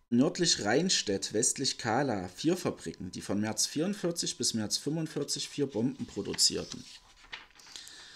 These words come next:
Dreizehnter Standort. Nordöstlich Erdmannsdorf, südlich Möckern, Klammer auf, bei Hermsdorfer Kreuz, Klammer zu.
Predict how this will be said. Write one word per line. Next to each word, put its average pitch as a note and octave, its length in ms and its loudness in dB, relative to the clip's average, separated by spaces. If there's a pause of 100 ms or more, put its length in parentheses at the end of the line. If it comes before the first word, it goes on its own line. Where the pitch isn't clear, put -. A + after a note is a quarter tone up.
(920)
Dreizehnter A2 760 4
Standort. - 680 -4 (1000)
Nordöstlich C3+ 720 4
Erdmannsdorf, G#2+ 880 0
südlich C3+ 480 0
Möckern, A#2 540 4 (160)
Klammer G#2+ 340 0
auf, A#2 240 0
bei A2+ 160 2
Hermsdorfer A#2+ 540 0
Kreuz, A2+ 420 0
Klammer F#2+ 300 -4
zu. - 260 -2